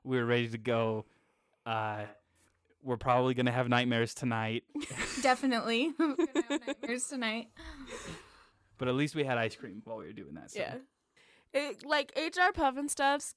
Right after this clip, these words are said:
Speaker 3: gives me, like, very, um, like, Beatles, Sergeant Pepper's Lonely Hearts Club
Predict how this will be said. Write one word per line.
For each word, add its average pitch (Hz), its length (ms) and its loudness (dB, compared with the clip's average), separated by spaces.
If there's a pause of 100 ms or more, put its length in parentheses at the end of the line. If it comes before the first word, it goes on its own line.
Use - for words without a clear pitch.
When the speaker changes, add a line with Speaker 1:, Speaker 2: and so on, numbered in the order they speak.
(140)
Speaker 3:
gives 262 300 -4
me, 254 320 -2
like, 208 360 0 (520)
very, 277 800 4 (180)
um, 208 600 2 (340)
like, 208 240 -6 (220)
Beatles, 233 840 8 (460)
Sergeant 233 500 4
Pepper's 233 360 0
Lonely 220 300 0
Hearts 202 400 -8
Club 294 220 -2